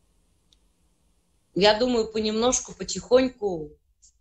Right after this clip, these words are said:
всё будет так же, как и на поляне.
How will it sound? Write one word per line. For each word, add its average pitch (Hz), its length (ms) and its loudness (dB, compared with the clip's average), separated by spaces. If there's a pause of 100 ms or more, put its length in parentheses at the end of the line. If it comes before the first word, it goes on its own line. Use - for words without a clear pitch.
(140)
всё - 460 0
будет 202 320 -2
так 214 180 4
же, 190 100 -8
как - 240 -4
и 175 40 -4
на 165 100 -2
поляне. 165 600 -2